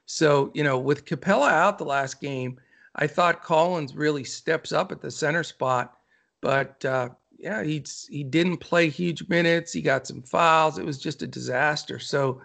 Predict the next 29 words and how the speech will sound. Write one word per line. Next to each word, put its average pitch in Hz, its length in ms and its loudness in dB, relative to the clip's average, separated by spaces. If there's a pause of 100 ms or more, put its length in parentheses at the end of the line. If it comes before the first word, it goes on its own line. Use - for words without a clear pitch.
(480)
Capela 262 420 6
may 180 340 2
play 202 340 -2
in 190 100 0
this 185 160 -4
game. 185 400 -2
Certainly 175 460 -4
important 151 440 -4
to 135 80 -6
have 147 240 2
that 151 240 0
news. 151 500 -6 (500)
Uh, 135 180 -2
not 160 300 2
gonna 160 140 -4
go 147 260 0
with 135 220 -6
Capela 139 680 -2 (120)
or, 127 500 -6
or 147 240 2
Collins 135 640 0 (100)
any, 151 280 -2 (100)
anyway. 147 540 2 (640)
Um, 127 400 -2
and 135 160 -2
then 131 140 4
they 135 120 2
have 131 180 2
some 135 340 -6